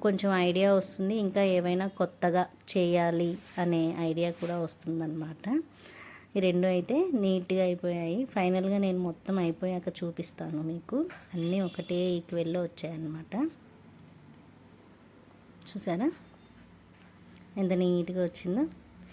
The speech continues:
ఇంకా లాస్ట్కి ఇలా థ్రెడ్కి ముడి వేసుకుంటే సరిపోద్దన్నమాట.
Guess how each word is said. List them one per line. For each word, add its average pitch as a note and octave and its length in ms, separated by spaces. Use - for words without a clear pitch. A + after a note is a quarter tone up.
ఇంకా G#3+ 220
లాస్ట్కి F#3+ 600
ఇలా G#3+ 100
థ్రెడ్కి F3 480
ముడి F3+ 200
వేసుకుంటే F3+ 540
సరిపోద్దన్నమాట. E3 720